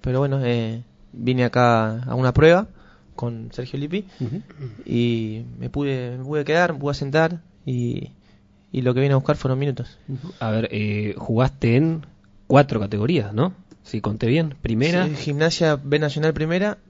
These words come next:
Speaker 1: eh, Ferro y Gimnasio Jujuy, sí, B Nacional.
Speaker 3: Bien.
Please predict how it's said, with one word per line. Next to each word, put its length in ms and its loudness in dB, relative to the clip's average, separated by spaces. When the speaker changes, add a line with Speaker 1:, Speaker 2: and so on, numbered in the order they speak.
Speaker 1:
eh, 540 0
Ferro 340 2
y 460 -2
Gimnasio 300 -4
Jujuy, 680 -6
sí, 260 -12
B 100 -4
Nacional. 320 -8
Speaker 3:
Bien. 280 -6